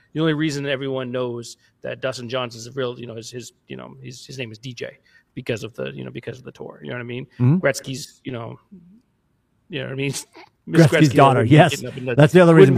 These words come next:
Speaker 2: people
Speaker 1: wouldn't
Speaker 2: pay
Speaker 1: get nothing
Speaker 2: attention.
Speaker 1: out of D J if it
Speaker 2: Yeah.
Speaker 1: was, you know, the fact of the P G A Tour. So I don't know.
Speaker 2: Mm-hmm.
Speaker 1: There's all these things that it just kinda drives me nuts. Um, but,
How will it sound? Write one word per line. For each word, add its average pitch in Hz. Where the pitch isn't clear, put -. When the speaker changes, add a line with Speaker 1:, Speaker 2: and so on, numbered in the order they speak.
Speaker 2:
people 135
Speaker 1:
wouldn't 120
Speaker 2:
pay 131
Speaker 1:
get 127
nothing -
Speaker 2:
attention. 170
Speaker 1:
out 170
of 113
D -
J 107
if -
it 123
Speaker 2:
Yeah. 117
Speaker 1:
was, 123
you 127
know, 120
the 131
fact 127
of 131
the 123
P 135
G 120
A 123
Tour. 170
So 139
I 208
don't 220
know. 127
Speaker 2:
Mm-hmm. 139
Speaker 1:
There's 165
all 220
these 208
things 156
that 139
it 156
just 156
kinda 156
drives 131
me 123
nuts. 120
Um, 127
but, 131